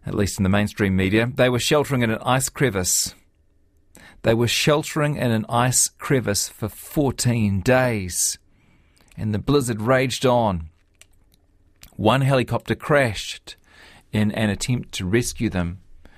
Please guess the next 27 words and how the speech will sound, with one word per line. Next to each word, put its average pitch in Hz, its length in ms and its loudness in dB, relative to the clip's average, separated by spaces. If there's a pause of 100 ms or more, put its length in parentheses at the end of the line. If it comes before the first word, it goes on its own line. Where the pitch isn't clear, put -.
(600)
and 110 220 2
at - 460 -2
one 117 280 0
point 95 280 -4
no 101 140 2
one 101 140 2
could 101 200 -2
say 104 640 0
whether 101 260 -4
the 92 140 -6
men 95 320 2
were 95 240 0
alive 95 500 0
or 107 220 -6
not. 107 560 -4 (200)
To - 160 -16
pick 120 200 -8
up - 180 -2
the 107 80 -4
gripping 98 380 0
tale, 110 420 -2
Mark 107 280 0
Inglis, 110 340 0
O 110 160 0
N 101 220 2
Z 104 400 0
M, 127 360 0